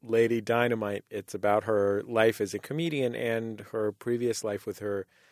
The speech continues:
family, uh, while undergoing, uh, outpatient psychiatric care and in a mental institution. And, um, l-, I wanna, I wanna play another scene from the show. So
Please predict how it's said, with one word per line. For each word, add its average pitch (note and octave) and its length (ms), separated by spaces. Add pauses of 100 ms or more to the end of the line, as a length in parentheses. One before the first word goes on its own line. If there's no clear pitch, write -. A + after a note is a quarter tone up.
(220)
family, D3+ 680
uh, A2+ 200
while A2+ 340
undergoing, A2+ 580
uh, A2+ 200
outpatient A#2 680
psychiatric A2+ 600
care A2 320
and G#2+ 520
in G#2+ 180
a G2+ 60
mental G#2 340
institution. G2 720
And, A2 420
um, G#2+ 300 (360)
l-, F#3 200
I F3 120
wanna, G3+ 300
I D#3 60
wanna E3 200
play D3+ 180
another C3 220
scene A#2+ 260
from A2+ 140
the G#2+ 100
show. F2+ 320
So G#2+ 440